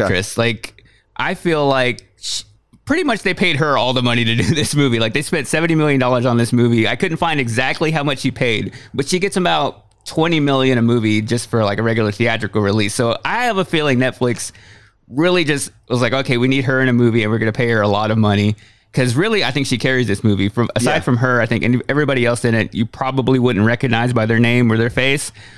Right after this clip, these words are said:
Speaker 1: So I think they pretty much banked everything on putting it on her. So I think she's underrated.
Speaker 2: I think, I think you're right there. I think as a serious actress, she probably is oftentimes seen as, like, a pretty face actress, you know, 'cause she is beautiful.
Speaker 1: Mm-hmm.
Speaker 2: And I
Speaker 1: Yeah.
Speaker 2: think the second you get to that level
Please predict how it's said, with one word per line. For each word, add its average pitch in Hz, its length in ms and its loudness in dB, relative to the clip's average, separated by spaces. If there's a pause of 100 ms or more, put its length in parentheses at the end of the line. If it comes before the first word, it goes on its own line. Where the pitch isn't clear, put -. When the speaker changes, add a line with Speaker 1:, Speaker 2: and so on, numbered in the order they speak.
(240)
Speaker 1:
So 127 420 0
I 135 160 -2
think 135 160 -2
they 127 80 0
pretty 123 220 0
much 113 260 0
banked 110 380 0 (160)
everything 113 520 0
on 110 160 2
putting 110 240 2
it 104 60 2
on 104 160 0
her. 107 220 0
So 107 100 -2
I 127 80 -2
think - 160 -2
she's 117 140 0
underrated. 110 580 0 (380)
Speaker 2:
I 180 100 -2
think, 262 260 -2
I 269 100 -6
think 370 180 -6
you're 208 100 -2
right 151 160 0
there. 156 100 0
I 156 40 -2
think 175 180 -4
as 156 140 -2
a 147 100 -2
serious 165 400 -2
actress, 131 320 -2
she 139 100 -4
probably 156 360 -2 (120)
is 127 280 -2
oftentimes 127 640 0
seen 127 340 0
as, 117 300 0
like, 117 160 -2
a 120 100 0
pretty 135 300 -4
face 131 400 -2
actress, 156 480 -2
you 113 40 2
know, 117 160 0
'cause 147 240 -4
she 170 120 -2
is 185 120 0
beautiful. 127 340 2
Speaker 1:
Mm-hmm. 139 100 0 (500)
Speaker 2:
And 143 100 0
I 135 180 -2
Speaker 1:
Yeah. 127 240 -2
Speaker 2:
think - 120 -12 (340)
the 139 160 -4
second 190 440 -4
you 180 140 -2
get 151 340 -4
to 160 120 -2
that 131 300 0
level 113 580 -4